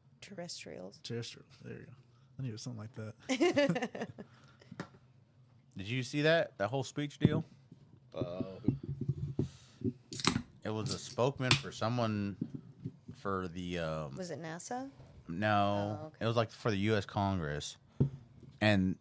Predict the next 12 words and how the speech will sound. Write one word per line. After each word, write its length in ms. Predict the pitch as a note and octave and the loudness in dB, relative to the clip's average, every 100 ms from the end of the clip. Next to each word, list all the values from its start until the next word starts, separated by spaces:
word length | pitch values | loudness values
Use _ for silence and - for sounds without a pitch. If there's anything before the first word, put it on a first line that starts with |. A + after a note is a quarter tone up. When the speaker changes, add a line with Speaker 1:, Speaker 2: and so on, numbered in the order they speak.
| - | 2
Speaker 3:
they 180 | G#2+ F#2+ | 6 8
asked 340 | G#2 G#2 - | 8 6 4
him, 380 | G2 F2+ F2 E2+ _ - - - - - | 4 4 2 -2 _ -20 -20 -20 -18 -6
Congress, 500 | F2+ F2 F2 - E2 | -2 -2 -2 -6 -6
is 100 | D#2+ | -4
that 200 | A#2 A2+ | -2 -2
a 40 | |
real 160 | A2+ A2+ | -6 -6
thing? 300 | A#2 A#2 A#2+ | -4 -4 -2
I 60 | |
don't 100 | F2 | 0
know. 160 | D#2 | 0